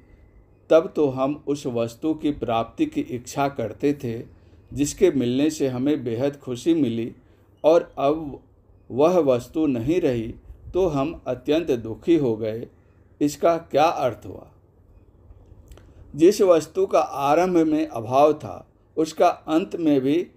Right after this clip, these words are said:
अत्यंताभाव हुआ। यह कौन सी आश्चर्य की बात हुई? मात्र मध्य में थोड़ी देर के लिए मिलन और पुनः बिछुरन। इस अत्यंत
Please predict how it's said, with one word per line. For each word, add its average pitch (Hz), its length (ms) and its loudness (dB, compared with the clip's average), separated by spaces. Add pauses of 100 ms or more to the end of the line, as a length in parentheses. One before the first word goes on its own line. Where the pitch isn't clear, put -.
(220)
अत्यंताभाव 147 1000 2
हुआ। 104 280 -6 (540)
यह 190 280 2
कौन 180 360 0
सी 196 180 -2
आश्चर्य 147 480 2
की 143 160 -4
बात 113 360 -4
हुई? 98 240 -14 (480)
मात्र 135 640 0 (320)
मध्य 175 380 4
में 131 320 -2 (260)
थोड़ी 175 240 0
देर 147 240 2
के 139 200 -2
लिए 127 380 -2
मिलन 147 540 2 (320)
और 139 340 4
पुनः 147 420 -2 (240)
बिछुरन। 139 580 -4 (1000)
इस 214 300 0
अत्यंत 180 600 -2